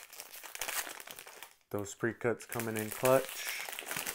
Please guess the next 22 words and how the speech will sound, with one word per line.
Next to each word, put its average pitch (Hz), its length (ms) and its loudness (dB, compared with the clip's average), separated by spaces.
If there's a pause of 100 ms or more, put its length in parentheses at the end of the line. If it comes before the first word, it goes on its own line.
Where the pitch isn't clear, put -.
(1900)
But 113 80 2
yeah, 104 240 8
these 107 220 4
solo 151 500 12
boxes, 156 720 12
man, 104 460 6 (280)
they 120 120 10
are 107 120 10
so 113 220 4
fun. 117 360 0 (1200)
The 104 100 4
fat 127 320 12
packs 110 280 8
in 98 100 -2
general. 104 360 4 (1800)
Love 117 300 10
me 113 100 2
some 107 220 -2
fat 107 320 4
packs. 104 460 0 (1800)
Michael 120 360 10
Thomas, 135 760 10